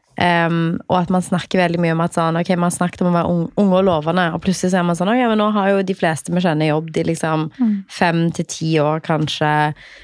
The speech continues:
Speaker 1: Man har liksom kommet inn i karrierene sine, man har blitt mer trygge, man har tatt risiko, noen har blitt gründere.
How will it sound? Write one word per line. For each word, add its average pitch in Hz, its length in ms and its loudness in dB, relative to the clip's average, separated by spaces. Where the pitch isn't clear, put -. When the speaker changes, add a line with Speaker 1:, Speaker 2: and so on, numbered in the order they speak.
Speaker 1:
Man 175 160 2
har 185 100 2
liksom 190 320 0
kommet 180 280 -2
inn 160 300 0
i 160 60 -2
karrierene 156 720 2
sine, 156 220 0
man 156 100 2
har 156 80 0
blitt 160 160 -6
mer 151 160 2
trygge, 156 520 -4
man 156 140 0
har 160 160 0
tatt 165 220 -4
risiko, 165 580 -2
noen 160 300 2
har 160 80 2
blitt 160 220 -4
gründere. 160 720 0